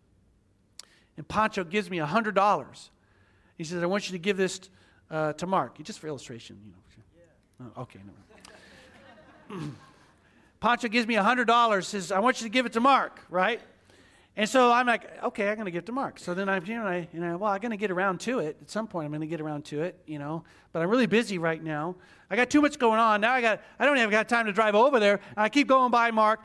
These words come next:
Speaker 1: And now maybe Mark doesn't even know." This is Mark, by the way, right here. I keep walking in front of him. And, uh, maybe he doesn't even know, but maybe he does know.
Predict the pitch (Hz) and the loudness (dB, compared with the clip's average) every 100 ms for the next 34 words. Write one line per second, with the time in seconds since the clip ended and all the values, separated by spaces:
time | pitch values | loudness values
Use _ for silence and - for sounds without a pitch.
0 | - 226 262 269 370 330 302 311 294 240 | -12 0 2 4 4 6 4 4 -4 2
1 | 294 294 330 359 269 127 156 175 214 196 | 4 4 4 4 2 -2 -12 -14 -12 -6
2 | 175 170 - 120 120 107 127 117 113 110 | -2 -2 -2 -12 -12 -12 -14 -14 -16 -16
3 | 131 123 120 123 - 135 135 139 _ _ | -16 -16 -16 -16 -12 -10 -10 -12 _ _
4 | - - - - - 220 220 220 214 214 | -20 -20 -20 -16 -2 2 4 2 2 0
5 | 277 349 349 330 330 330 320 339 254 - | 2 4 4 2 4 4 6 4 4 -2
6 | - 175 180 208 226 269 277 247 165 104 | -6 -4 -2 -2 -2 -2 -2 -6 -6 -8